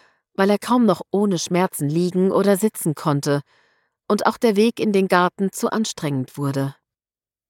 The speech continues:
Chevy hat es geliebt, mit mir in die Hundeschule zu gehen. Irgendwann ging es nicht mehr, weil er auch kleine Übungen nicht mehr ohne Schmerzen und Stolpern schaffen konnte.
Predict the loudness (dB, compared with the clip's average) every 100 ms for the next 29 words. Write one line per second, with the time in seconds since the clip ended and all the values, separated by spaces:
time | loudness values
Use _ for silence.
0 | _ _ _ _ _ _ _ _ _ -2
1 | 0 2 2 0 -2 -4 -2 0 0 -2
2 | -6 -6 -2 0 2 0 -2 0 0 -2
3 | -2 -2 -2 -2 -4 2 2 4 0 -4
4 | _ _ _ _ _ _ _ _ _ _
5 | 0 2 4 2 0 0 2 2 2 0
6 | -2 -4 -2 0 2 0 -4 _ _ _
7 | _ _ 2 4 2 0 -4 -6 -2 0
8 | 0 0 -2 0 0 0 0 -2 -4 -4
9 | -2 0 0 -2 -2 0 0 -2 -2 -2
10 | -2 0 2 2 -2 -2 -4 -4 -6 -4
11 | -4 -4 -4 -6